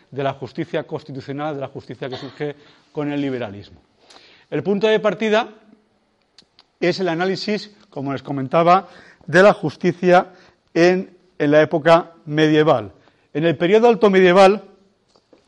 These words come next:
predomina un sistema de justicia que podemos denominar justicia privada.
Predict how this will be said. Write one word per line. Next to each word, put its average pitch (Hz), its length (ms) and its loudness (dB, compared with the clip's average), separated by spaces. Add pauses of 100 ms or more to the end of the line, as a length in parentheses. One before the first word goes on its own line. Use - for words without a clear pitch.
(180)
predomina 151 600 0 (560)
un 185 140 -4
sistema 196 420 -2
de 190 80 0
justicia 156 720 -6 (320)
que 156 120 -4
podemos 156 460 -4
denominar 160 800 -4
justicia 165 640 -2
privada. 147 500 2